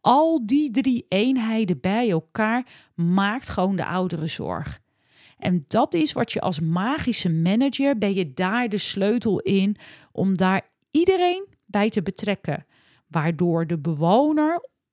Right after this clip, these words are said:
onze bewoners, die zo hard hebben gebouwd aan ons Nederland, ook hen een goede laatste periode te geven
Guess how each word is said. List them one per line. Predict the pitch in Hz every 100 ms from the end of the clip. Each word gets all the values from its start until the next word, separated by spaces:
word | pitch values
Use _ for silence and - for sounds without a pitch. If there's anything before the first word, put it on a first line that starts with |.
| _
onze | 220 302 370 359 302 294 311 -
bewoners, | 214 214 208 202 185 160 180 254 - - _ _ _ _
die | 180 180 185
zo | - 190 262 269
hard | 151 117 175 285 -
hebben | 254 202
gebouwd | 190 170 190 175 160 - - _ _ _ _ _ _ _ - - _
aan | - 214 285
ons | 539 269 262
Nederland, | 214 220 214 160 156 165 254 - - _ _ _ _ _ _
ook | - 180 143
hen | 110 113 156 196 269 359 - - - _ _
een | - 175
goede | - - 247 277 294 277 277 _ _
laatste | 156 156 185 220 262 - 233
periode | - 214 190 175 180 208 240
te | 233 226
geven | - 202 202 220 - 202